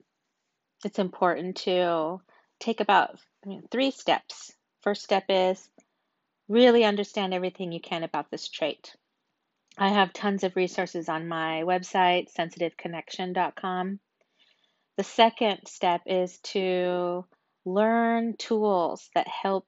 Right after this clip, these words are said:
you navigate having this incredibly sensitive nervous system, to understand that this trait is actually called sensory processing sensitivity. So we are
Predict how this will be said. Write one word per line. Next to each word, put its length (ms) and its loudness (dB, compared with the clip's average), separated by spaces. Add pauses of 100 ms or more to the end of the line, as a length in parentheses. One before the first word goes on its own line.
you 380 0
navigate 640 2
having 400 -2
this 340 -6 (280)
incredibly 480 0
sensitive 580 -4
nervous 400 -4
system, 560 -6 (720)
to 80 0
understand 840 -2
that 380 0 (920)
this 460 -2 (380)
trait 260 4
is 80 2
actually 360 2
called 340 0
sensory 480 -2
processing 800 -2
sensitivity. 960 -8 (680)
So 300 2
we 220 2
are 580 2